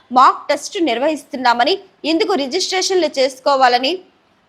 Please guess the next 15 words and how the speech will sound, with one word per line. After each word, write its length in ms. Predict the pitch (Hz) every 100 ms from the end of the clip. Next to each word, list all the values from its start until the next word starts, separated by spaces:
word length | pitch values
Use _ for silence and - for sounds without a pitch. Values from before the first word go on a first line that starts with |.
| -
కొద్ది 220 | 285 370
రోజుల 280 | 370 370 403 392
క్రితం 280 | 339 381 339
నిర్వాహకులు 540 | 254 269 339 339 339 302 320 202
ప్రకటన 300 | 185 - 320 220
విడుదల 320 | 165 220 233 196
చేశారు. 400 | 175 220 214 214 - _ _
ఈ 120 | 302 370 370
క్రమంలో 460 | 320 349 339 320 381 277
ప్రకటన 420 | 277 - 349 320
వెలువట్టమే 520 | 208 254 330 339 339 320 302
తరువాయి 460 | 277 277 269 269 269 - _ 196
వెల్లువల 440 | 214 285 339 285 320 415
రిజిస్ట్రేషన్లు 720 | 240 320 339 311 311 254 262 415 -
పోటెత్తాయి. 640 | 196 214 214 220 208 214